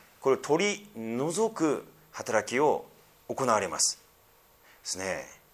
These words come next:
え、ちょっと、「えっ？」て思うかもしれませんが、あのー、そんなもんなんですよ。<laughs> で、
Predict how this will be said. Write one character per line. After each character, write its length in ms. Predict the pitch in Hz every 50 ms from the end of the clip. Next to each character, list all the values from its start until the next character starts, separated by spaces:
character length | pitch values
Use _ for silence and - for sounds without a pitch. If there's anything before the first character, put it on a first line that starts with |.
| _ _ _ _ _ _ _ _ _ _ -
え、 80 | 104
ち 100 | - -
ょ 20 | 143
っ 40 | -
と、 320 | - 101 85 76 65 - - - _ _ _ _ _ _ _ -
「え 60 | -
っ？」 120 | - - - - - -
て 60 | -
思 140 | 104 104 113
う 40 | 107
か 80 | 104 90
も 60 | 87
し 80 | -
れ 60 | 98 92
ま 80 | 90
せ 160 | - - 87
ん 60 | 80 78
が、 300 | 92 90 82 76 60 - - - _ _ _ _ _ _ _ _ _ _ _ -
あ 120 | - 95 92
の 680 | 92 90 87 85 82 80 78 76 76 76 69 64 58 - _ _ _ _ _ _ - - _ _ _ _ _ _ _ _ _ _ _ _ -
ー、 40 | -
そ 120 | - 113
ん 40 | 104
な 60 | 101
も 120 | 104 104 101
ん 20 |
な 80 | 87 78
ん 40 |
で 60 | 73 -
す 120 | - -
よ。 60 | - - - - - - - - - 175 - 180 - - - - -
<laughs> 800 | - 139 - - - - - - - - - - - - - -
で、 540 | - 196 220 185 127 - - - - -